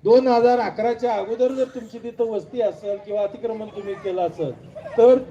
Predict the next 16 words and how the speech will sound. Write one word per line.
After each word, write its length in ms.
तो, 340
ती 440
जागा 520
तुमच्या 440
नावावरती 560
उतारा 420
सुद्धा 300
काढून 360
त्या 220
ठिकाणी 340
देण्यात 360
येईल. 160
त्याशिवाय 680
नुसती 280
जागा 460
असली 380